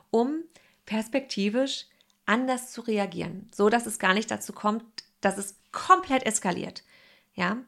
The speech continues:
Und dann ist es beim nächsten Mal nicht diese komplette Eskalation mit hier Ehekrise und allem drum und dran, sondern es ist ein Wortgefecht, wo du dann aber in der Lage bist, am Ende zu sagen, „Oh, hier, stopp, okay, wir sind gerade wieder mittendrin,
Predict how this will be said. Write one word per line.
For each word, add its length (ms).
Und 120
dann 140
ist 120
es 140
beim 300
nächsten 340
Mal 180
nicht 180
diese 180
komplette 640
Eskalation 920
mit 180
hier 220
Ehekrise 580
und 140
allem 200
drum 200
und 100
dran, 320
sondern 640
es 180
ist 140
ein 120
Wortgefecht, 800
wo 80
du 100
dann 180
aber 180
in 80
der 100
Lage 300
bist, 500
am 80
Ende 160
zu 60
sagen, 240
„Oh, 40
hier, 160
stopp, 320
okay, 340
wir 100
sind 180
gerade 240
wieder 140
mittendrin, 580